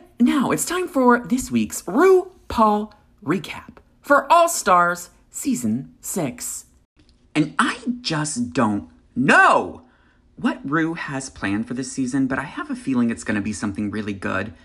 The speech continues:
that we haven't seen before. And spoiler alert, Jiggly Caliente was eliminated last week,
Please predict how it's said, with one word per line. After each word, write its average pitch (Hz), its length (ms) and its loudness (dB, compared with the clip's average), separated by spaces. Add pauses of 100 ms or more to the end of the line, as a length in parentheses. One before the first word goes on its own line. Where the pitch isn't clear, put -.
(480)
that 143 120 -2
we 226 140 -4
haven't 160 280 -8
seen - 500 -10 (260)
before. - 480 -12 (520)
And 262 120 6
spoiler 339 680 2
alert, 143 500 0 (480)
Jiggly 311 400 2
Caliente 185 580 -2
was 156 180 -6
eliminated 123 640 0
last - 380 -16
week, - 380 -12